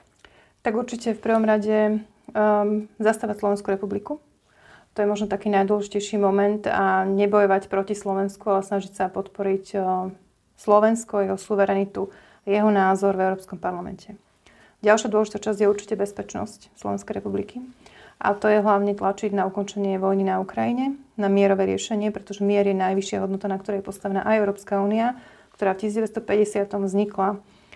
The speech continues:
na mierovej myšlienke, aby už nebola v Európe žiadna vojna, a dnes vidíme, že bohužiaľ sa to deje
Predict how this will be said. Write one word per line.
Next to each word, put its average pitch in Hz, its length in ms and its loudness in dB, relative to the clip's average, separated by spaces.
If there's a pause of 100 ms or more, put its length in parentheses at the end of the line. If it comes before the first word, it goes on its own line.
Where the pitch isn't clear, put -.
(160)
na 196 220 0
mierovej 214 340 4
myšlienke, 202 400 -4
aby 196 80 2
už 196 140 0
nebola 196 320 2
v 196 100 2
Európe 196 240 -4
žiadna 190 320 0
vojna, 202 380 0
a 196 60 0
dnes 190 200 0
vidíme, 202 320 0
že 185 140 -6
bohužiaľ 185 420 -6
sa - 80 -20
to - 80 -14
deje 208 400 -2